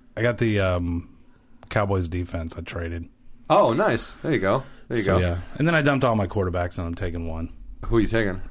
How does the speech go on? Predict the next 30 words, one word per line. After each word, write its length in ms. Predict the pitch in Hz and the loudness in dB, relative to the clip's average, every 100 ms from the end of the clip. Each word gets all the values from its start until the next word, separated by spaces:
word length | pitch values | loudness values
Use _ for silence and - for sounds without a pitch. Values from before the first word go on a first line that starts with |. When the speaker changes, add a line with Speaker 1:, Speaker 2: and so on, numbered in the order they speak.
| - | -10
Speaker 1:
Uh, 460 | - 95 87 82 80 - | -4 -2 -2 -4 -6 -8
Newton. 440 | 95 101 98 92 - - - - | -4 -4 -4 -6 -6 -10 -10 0
Speaker 2:
Oh. 360 | 123 185 90 - - - | 2 4 0 -4 -14 -12
Speaker 1:
Yeah. 220 | - 73 - - - - - - - - - - | -10 -10 -10 -14 -16 -16 -16 -18 -18 -20 -20 -8
Speaker 2:
Uh, 220 | 92 90 | -4 -2
Speaker 1:
He's 140 | 87 110 | 0 0
always 220 | 104 92 | 2 0
scoring 280 | - 92 85 | -2 -4 -4
higher 320 | - 82 82 | -4 -6 -6
than 320 | 82 82 82 - | -6 -6 -6 -6
everybody 360 | 85 82 82 | -6 -4 -6
else, 220 | 80 80 - | -6 -8 -10
though. 220 | - - - | -14 -14 -18
Speaker 2:
Not 340 | 82 82 85 90 | -14 -10 -10 -6
Peyton. 400 | 92 120 78 73 - - - - - - - | -4 -4 -8 -12 -18 -20 -20 -20 -20 -20 -6
Speaker 1:
Well, 300 | 123 104 92 - | -2 -2 -2 -8
obviously. 440 | 82 80 - - - - | -8 -8 -10 -12 -14 -6
I 40 | |
Speaker 2:
Right. 60 | 104 | -2
Speaker 1:
don't 120 | 98 | 0
have 120 | 95 82 | 0 -2
him. 220 | 82 80 - | -6 -6 -6
Speaker 2:
Right. 200 | 85 73 | -6 -4
Speaker 1:
I 60 | 98 | -2
dropped 280 | - 82 | -2 -2
Flacco. 440 | - 78 - - 85 - - - | -4 -8 -8 -10 -10 -14 -18 0
Speaker 2:
Uh, 240 | 104 101 | 2 4
yeah, 220 | 92 95 | 4 2
Flacco's 400 | 78 104 98 92 | 2 0 0 -2
useless 440 | 78 78 76 78 | -4 -6 -8 -12